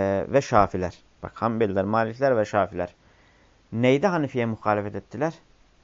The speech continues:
Hanefiler dedi ki üç kere yıkanacak. Diğer üç mezhep dedi ki yedi kere yıkanacak. Ama o yedi kere yıkanacak diyen üç mezhep, yani kimdi?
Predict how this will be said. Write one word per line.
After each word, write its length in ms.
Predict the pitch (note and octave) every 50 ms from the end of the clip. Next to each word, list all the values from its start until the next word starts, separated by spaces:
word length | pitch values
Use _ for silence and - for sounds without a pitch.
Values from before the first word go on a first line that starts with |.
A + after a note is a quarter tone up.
| _ _ _ _ _ _ _ _ _ _ _
Hanefiler 460 | - B2 C3+ C3+ C3 C#3+ D3+ D#3 D3+
dedi 120 | D3 D#3+
ki 100 | D3+ B2+
üç 180 | F#2 C#3+ - -
kere 180 | - D#3 D#3 D#3
yıkanacak. 460 | D3+ - D#3+ D3+ D3+ D3 E3+ F3 F3 - _ _ _ _ _ _ _ _ _ _ _ _ _ _ _ _ _ _ _ _ _ - - - - A2+
Diğer 200 | B2+ D3+ D3 D3
üç 140 | C#3+ C3 -
mezhep 340 | C3+ B2 A2+ C3 B2 A2 A#2
dedi 180 | B2+ D#3 E3
ki 240 | - - E3 F3 F3 _ -
yedi 220 | - A#2 G#2+ G2 F#2+
kere 220 | - G2+ F2+ F2
yıkanacak. 380 | E2+ - - F2+ F2+ E2+ F2+ - _ _ - - - - - -
Ama 280 | C#3+ F3+ G3 F3+ F3+
o 100 | - D3+
yedi 220 | E3+ E3+ D#3+ E3+ F3
kere 220 | - F#3 E3+ E3+
yıkanacak 600 | E3+ E3 E3 - D#3+ D3+ D3+ C#3+ F3+ E3+ D3 C3+
diyen 180 | B2+ D3+ D#3 -
üç 180 | - D3+ -
mezhep, 300 | C3+ A2+ G2+ - G2+ F#2 - _ _ _ _ _ _ _ -
yani 200 | - A2+ A#2+ A#2+
kimdi? 440 | A#2 - F3 F3 D#3 C#3 D3 E3+